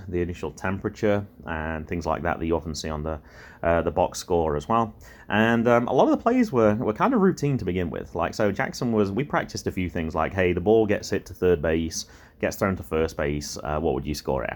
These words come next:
as?" So for people who follow baseball, all the different players have assigned numbers. So the third baseman is five,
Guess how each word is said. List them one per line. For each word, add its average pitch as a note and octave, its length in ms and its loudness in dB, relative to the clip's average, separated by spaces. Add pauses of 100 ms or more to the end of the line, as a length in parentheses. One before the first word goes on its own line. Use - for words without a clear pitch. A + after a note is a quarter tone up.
as?" - 160 -8 (240)
So F2 180 2
for - 80 -4
people B2+ 260 4
who A2 60 6
follow F#2 240 2
baseball, D2+ 460 -2
all G#2+ 180 4
the G#2+ 80 4
different G2+ 220 -6
players E2 320 0
have D#2 240 -4
assigned D2 440 -4
numbers. D#2+ 380 -2
So D2+ 360 -4
the D#2 100 -6
third G2 320 0
baseman E2 320 0
is D2 80 -8
five, D#2 480 0